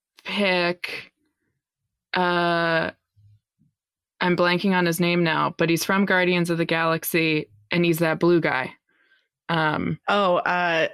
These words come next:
Speaker 2: oh my God, Drax.
Speaker 1: Yes, I'm gonna pick Drax because I love his literal nature, and I feel like I would just enjoy fucking with that on a
Speaker 2: <laughs>
Speaker 1: long distance road trip.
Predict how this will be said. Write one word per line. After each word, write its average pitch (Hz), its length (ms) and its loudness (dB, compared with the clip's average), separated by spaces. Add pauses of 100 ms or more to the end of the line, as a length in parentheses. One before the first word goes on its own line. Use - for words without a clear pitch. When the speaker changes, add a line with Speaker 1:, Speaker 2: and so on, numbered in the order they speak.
Speaker 2:
oh 190 120 0
my 170 120 0
God, 160 140 -2
Drax. - 720 -4
Speaker 1:
Yes, 190 540 2
I'm 190 100 2
gonna 202 120 2
pick 214 280 -2
Drax - 500 -2
because 180 380 -2
I 175 120 0
love 175 460 2
his 185 280 -2
literal 175 600 2
nature, 208 600 0 (380)
and 175 120 2
I 175 220 2 (120)
feel 196 140 2
like 185 140 2
I 180 100 2
would 165 120 2
just 170 160 0
enjoy 160 280 2
fucking 156 360 0
with 143 160 -2
that - 320 -4 (500)
on 165 180 2
a 160 120 2
Speaker 2:
<laughs> 151 80 -2
Speaker 1:
long 160 220 2
distance 156 360 0
road 151 200 0
trip. - 280 -6